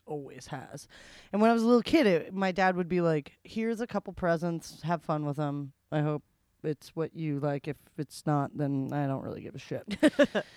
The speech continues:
Speaker 1: And my mom, though, like, she would make a fucking point to be like, "I'm gonna get you everything on your fucking list, and you're gonna lo-, and I'm gonna get shit you didn't even know you wanted." And she's always done that.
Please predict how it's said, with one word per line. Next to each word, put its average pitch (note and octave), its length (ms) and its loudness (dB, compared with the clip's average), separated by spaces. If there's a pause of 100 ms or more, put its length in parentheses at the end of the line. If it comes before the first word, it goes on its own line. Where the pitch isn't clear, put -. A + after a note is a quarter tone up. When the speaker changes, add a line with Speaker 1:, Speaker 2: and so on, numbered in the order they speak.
(220)
Speaker 1:
And G3+ 520 6
my G3 160 4
mom, C4 320 8
though, E3+ 340 8
like, D#3+ 140 4
she - 200 0
would A#3 200 0
make E3+ 320 2
a G#3 100 0
fucking D#3 320 -2
point G#3+ 380 0
to - 60 -14
be E3+ 100 0
like, D3 280 0
"I'm D#3 160 -6
gonna G#3+ 140 -6
get D3+ 260 -10
you E3+ 200 -8
everything D#3+ 480 -8
on D3 160 -4
your D#3 100 -4
fucking C3+ 460 -8
list, C3+ 420 -8
and C#3 140 -10
you're B2+ 100 -12
gonna C3+ 140 -10 (100)
lo-, C3+ 180 -14
and D#3+ 200 0
I'm F3 100 2
gonna E3 120 2
get D3 180 2
shit - 240 -2
you F3+ 100 0
didn't D#3+ 240 0
even B2 220 -6
know C#3+ 160 2
you C3+ 160 -4
wanted." - 420 -14 (580)
And G#3 80 -6
she's G#3+ 220 2
always G3+ 480 6
done C#3 220 0
that. B2+ 240 -8